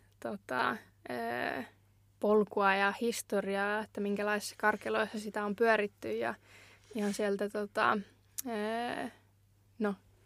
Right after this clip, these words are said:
aika lailla alusta lähtien.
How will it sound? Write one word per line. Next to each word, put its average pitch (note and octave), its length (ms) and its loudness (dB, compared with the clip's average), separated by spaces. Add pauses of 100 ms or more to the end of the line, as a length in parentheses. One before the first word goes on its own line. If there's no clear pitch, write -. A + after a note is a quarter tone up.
(800)
aika A3 260 6
lailla G#3 240 10
alusta G#3 560 6
lähtien. G3+ 640 0